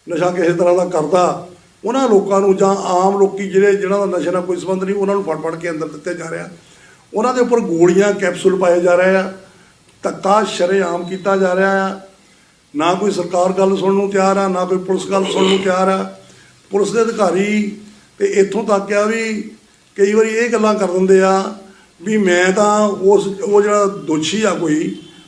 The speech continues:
ਮੈਂ ਉਹਨੂੰ ਫੜਨ ਨੂੰ ਤਿਆਰ ਨਹੀਂ, ਉਹ ਮੇਰੇ ਨਾਲ ਉਹਨਾਂ ਦੇ ਸੰਬੰਧ ਬੜੇ ਸਖਾਵੇਂ ਆ।" ਮੈਂ ਤੁਹਾਨੂੰ ਇੱਕ ਇਹਦੇ ਉਦਾਹਰਨ ਦੇਣੀ ਚਾਹੁੰਦਾ ਆ ਕਿ ਪੰਜ ਮਹੀਨੇ ਪਹਿਲਾਂ ਨਕੋਦਰ ਵਿੱਚ ਕੋਈ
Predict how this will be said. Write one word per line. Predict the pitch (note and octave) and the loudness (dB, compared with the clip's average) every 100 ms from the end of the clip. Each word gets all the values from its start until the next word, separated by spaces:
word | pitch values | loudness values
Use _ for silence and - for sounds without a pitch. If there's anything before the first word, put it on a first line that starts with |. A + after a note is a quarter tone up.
| - | -2
ਮੈਂ | F3 | 0
ਉਹਨੂੰ | G#3+ A#3 | 2 0
ਫੜਨ | - F#3+ A#3 | 0 -2 -2
ਨੂੰ | B3+ - | -2 0
ਤਿਆਰ | F#3+ F3+ | 2 2
ਨਹੀਂ, | F#3 G#3+ | 0 -2
ਉਹ | A3 | 2
ਮੇਰੇ | F#3+ G3 | 2 2
ਨਾਲ | G#3 | 0
ਉਹਨਾਂ | G3+ | -2
ਦੇ | G3+ G#3 | -2 -2
ਸੰਬੰਧ | - G#3 G#3+ | -2 -2 0
ਬੜੇ | G#3 G3 F#3+ F#3 - - - _ | 0 0 -2 -4 -8 -18 -20 _
ਸਖਾਵੇਂ | - G3+ F3+ E3 E3 | -2 0 0 2 0
ਆ।" | D3+ - - - - - - | -2 -6 -14 -20 -20 -18 -4
ਮੈਂ | F3 | -2
ਤੁਹਾਨੂੰ | G3+ A3 F#3 F#3+ F3+ E3 - - - - - G3 | 2 2 6 6 4 0 -4 -12 -14 -14 -4 0
ਇੱਕ | G3 | 0
ਇਹਦੇ | A3+ A3+ G#3 G#3 | 2 0 0 2
ਉਦਾਹਰਨ | G#3+ G#3 F#3+ F3 D#3+ F#3+ | 0 0 0 2 2 2
ਦੇਣੀ | G3+ G3+ G3+ | 4 2 2
ਚਾਹੁੰਦਾ | F3+ F#3+ F#3 E3 | 0 2 2 0
ਆ | D#3+ E3+ - - _ _ _ | -2 -6 -12 -20 _ _ _
ਕਿ | G#3 | -4
ਪੰਜ | G3+ G3+ F#3+ A3 | -2 -2 -2 -2
ਮਹੀਨੇ | B3 A#3+ F#3+ | -2 0 0
ਪਹਿਲਾਂ | F3 F3 G3+ F3+ D#3 D#3 - _ _ _ D#3+ | 2 2 2 0 -2 -8 -16 _ _ _ -6
ਨਕੋਦਰ | F#3 F#3 G3 G3 A#3 | -4 2 4 4 4
ਵਿੱਚ | A#3 F#3+ | 4 2
ਕੋਈ | G#3+ G#3+ G3+ G3+ G#3+ G#3 | -4 -4 -2 -2 -4 -6